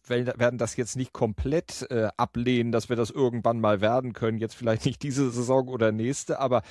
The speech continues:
komplett abgeschrieben ist das auch nicht. Also von daher erscheint auch noch eine Menge vorzuhaben.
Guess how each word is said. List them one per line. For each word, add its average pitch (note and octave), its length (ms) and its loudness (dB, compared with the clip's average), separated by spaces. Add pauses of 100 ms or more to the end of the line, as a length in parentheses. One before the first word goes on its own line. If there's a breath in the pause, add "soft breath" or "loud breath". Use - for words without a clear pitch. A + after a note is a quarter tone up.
(200 loud breath)
komplett A#2 320 0
abgeschrieben B2 600 -6
ist A#2+ 180 -4
das A2 120 4
auch C#3 180 -2
nicht. G#2+ 200 0
Also G2+ 160 0
von G2+ 140 -2
daher G#2 220 4 (240 loud breath)
erscheint G2+ 440 0
auch F#2 140 -2
noch F#2+ 240 0 (260 loud breath)
eine A2 140 2
Menge G2+ 340 0
vorzuhaben. A2 960 2